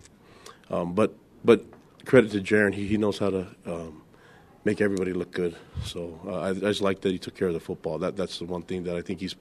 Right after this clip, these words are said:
playing at a really high level, and you don't see him taking, um,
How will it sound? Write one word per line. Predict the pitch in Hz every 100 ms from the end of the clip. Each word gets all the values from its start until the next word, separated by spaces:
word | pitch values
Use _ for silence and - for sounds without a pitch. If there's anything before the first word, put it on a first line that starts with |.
| - - - - -
playing | 135 113
at |
a | 95
really | 104 101
high | 95 95
level, | 90 92 98 95
and | 90 - - - -
you | 120
don't | 113
see | - 120
him | 113
taking, | - 113 113 107 95 98
um, | 98 92 87 -